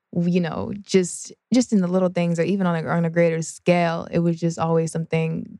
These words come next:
very inspiring that I noticed. And even now, being an African American woman, I, I, I understand the struggles we face.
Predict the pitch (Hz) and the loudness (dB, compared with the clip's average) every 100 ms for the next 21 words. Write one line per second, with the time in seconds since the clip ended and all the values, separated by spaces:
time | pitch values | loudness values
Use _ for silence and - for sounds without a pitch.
0 | - 170 170 165 165 - 165 165 165 165 | -2 2 4 2 0 0 0 0 0 0
1 | 160 160 165 170 180 170 170 - - _ | 0 0 2 4 4 2 -2 -8 -18 _
2 | _ - 170 170 170 170 170 175 175 170 | _ 0 2 2 2 2 2 4 2 2
3 | 165 165 165 165 165 170 180 175 160 165 | 0 0 0 0 -2 -4 -4 -2 0 0
4 | 165 170 170 165 165 170 165 165 165 165 | 0 -2 0 2 0 0 -2 0 0 -2
5 | - 165 170 170 170 185 226 220 - 175 | -2 -2 0 0 2 2 4 2 2 2
6 | 175 - 170 165 160 160 160 160 175 | 2 2 0 0 -2 -2 0 0 0